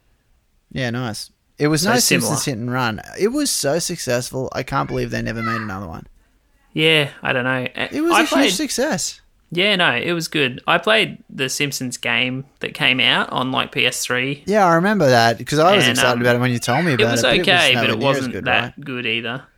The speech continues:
Speaker 1: Yeah, totally.
Speaker 2: So
Speaker 1: They have
Speaker 2: it'll be
Speaker 1: infamously had
Speaker 2: interesting. They
Speaker 1: pretty
Speaker 2: could do
Speaker 1: average
Speaker 2: a new
Speaker 1: games.
Speaker 2: one with the new consoles now.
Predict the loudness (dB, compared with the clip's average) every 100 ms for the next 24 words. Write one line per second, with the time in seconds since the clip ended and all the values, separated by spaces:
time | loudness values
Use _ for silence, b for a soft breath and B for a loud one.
0 | _ _ -6 -4 -2 -4 -4 -4 -6 -8
1 | _ _ _ _ _ -4 -2 4 4 6
2 | 4 2 2 0 0 0 0 0 0 0
3 | 0 -2 0 0 0 -2 -2 -6 -8 -8
4 | -8 -6 -6 -4 -6 -6 -6 -6 -6